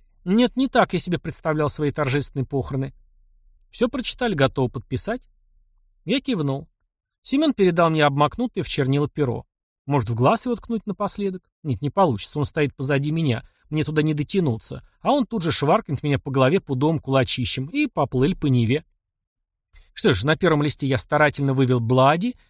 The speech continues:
на втором «факин», на третьем «болшит». Семён, помахав по очереди листьями в воздухе, чтобы высохли чернила, подошёл к столу и передал бумаги своему боссу. Тот, прочитав, изменился в лице. «Русская свинья, Семён, он твой!»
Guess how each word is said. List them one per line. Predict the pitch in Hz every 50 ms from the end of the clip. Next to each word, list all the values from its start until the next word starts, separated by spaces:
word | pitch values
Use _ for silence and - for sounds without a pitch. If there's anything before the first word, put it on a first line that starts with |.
| _ -
на | 151
втором | - - 160 143 120
«факин», | - - - 135 131 139 156 - - 233 208
на | 175 160 -
третьем | 277 277 - - 190 151
«болшит». | 135 135 151 170 196 190 - - - 120 - - _ _ _ _ _ _ _ _ _ _ _ _ _ _ _ _ _ _ _ _ _ _ -
Семён, | - - 170 165 156 151 143 135
помахав | - - 143 147 147 - - 147 131 - -
по | 143
очереди | 135 135 139 139 - - 139 131 127 131
листьями | 135 139 135 - - - 135 131
в | 127 117
воздухе, | 123 151 196 214 185 151 139 - -
чтобы | - - 127 120
высохли | 131 139 123 - - - 120
чернила, | - - 156 147 147 139 127 120 101
подошёл | - 170 226 208 - 262 214
к | -
столу | - - 254 269 302 311
и | 247
передал | - - 170 160 156 160 208 214 180
бумаги | 151 147 143 139 160 180 180 160
своему | 143 - - 135 135 131 131 131
боссу. | 120 110 107 - - - - - 127 139 _ _ _ _ _ _ _ _ _ _ _ _ _ _ -
Тот, | 175 143 -
прочитав, | - - - - 175 170 - 285 294 - -
изменился | 160 123 131 131 139 160 170 156 - -
в | 131
лице. | 139 147 - - - 107 - - _ _ _ _ _ _ _ _ _ _ _ _ -
«Русская | - 156 180 147 - - - 156 147
свинья, | - - - 170 196 202 208 180 123 107 110 107
Семён, | - - 185 190 175 135 131
он | 175 220 202
твой!» | - - 202 202 151 110 - -